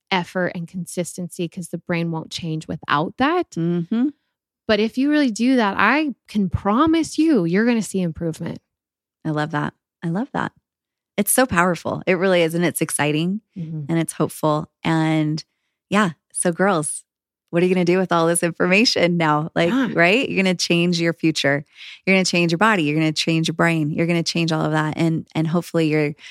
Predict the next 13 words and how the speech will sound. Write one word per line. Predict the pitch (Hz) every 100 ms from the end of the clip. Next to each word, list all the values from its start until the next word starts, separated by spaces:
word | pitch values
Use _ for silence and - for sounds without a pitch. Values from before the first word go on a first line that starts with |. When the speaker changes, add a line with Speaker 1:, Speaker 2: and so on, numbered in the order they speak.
| - -
Speaker 2:
you're |
falling | 156 160 156 151
forward | - 151 139 131 -
into | - 151 165
s-, | 160 -
a | -
lot | 156 156
of, | 156 147 151
like, | 147 -
happiness | - 180 - 165 160 156
and | 156
success | - - 147 143 - -
and | 156 147 143